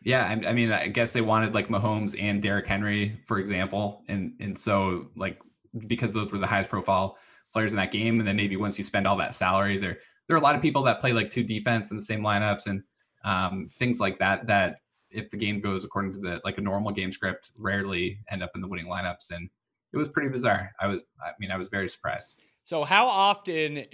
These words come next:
Speaker 2: do we see, like, the Blake Bells of the world end up in a winning lineup? Because there's always that path, too, where you have, like, the four hundred dollar player,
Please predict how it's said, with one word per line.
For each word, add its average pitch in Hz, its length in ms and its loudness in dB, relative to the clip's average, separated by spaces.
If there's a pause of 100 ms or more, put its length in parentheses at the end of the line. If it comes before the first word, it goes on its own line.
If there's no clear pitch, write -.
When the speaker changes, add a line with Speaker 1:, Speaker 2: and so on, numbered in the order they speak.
Speaker 2:
do 135 140 -6
we 139 160 -6
see, 131 280 -4
like, 110 540 0
the 127 60 -4
Blake 120 480 -6
Bells 110 420 -4
of 101 180 -14
the 101 60 -8
world 92 500 -12
end 107 240 -6
up 98 160 -4
in 101 140 -10
a 101 40 -8
winning 95 340 -12
lineup? 95 320 -10
Because 131 180 -8
there's 143 160 -8
always 147 260 -2
that 123 260 0
path, 110 320 -4
too, 113 180 -6
where 101 120 -10
you 104 80 -2
have, 110 100 -4
like, 104 120 -10
the - 80 -14
four 117 240 -8
hundred 120 400 -8
dollar 95 300 -4
player, 95 340 -10